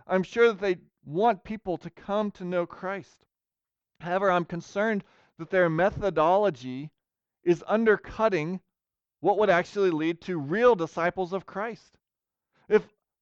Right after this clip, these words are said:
all I get from a service is fun and feeling good, where's the call that Christ is giving us here? Where's the call to take up our cross and follow him?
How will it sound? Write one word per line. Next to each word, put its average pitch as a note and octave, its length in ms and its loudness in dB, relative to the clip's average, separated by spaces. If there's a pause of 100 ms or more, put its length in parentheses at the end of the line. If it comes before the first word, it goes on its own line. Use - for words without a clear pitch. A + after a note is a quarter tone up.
(160)
all A#3 360 6
I G3 120 4
get G#3 260 4
from G3 240 0
a D#3+ 40 -2
service G3 520 -2
is C#3+ 140 -8 (200)
fun G#3 280 4
and E3 120 -4
feeling F#3 440 -4
good, D#3+ 420 0 (840)
where's G3 340 -6
the F3 120 -12
call F3 680 -2 (240)
that D3 100 -6
Christ E3+ 440 -8
is C3 140 -14
giving F3 360 -8
us B2 160 -14
here? B2 340 -10 (500)
Where's G3 280 4
the F#3+ 80 -6
call G3 380 2
to G3 260 -6 (300)
take G3 220 -6
up F3 160 -6
our E3+ 140 -2
cross F3 600 -4 (360)
and E3 180 -8
follow E3 640 -2 (260)
him? G3 340 -8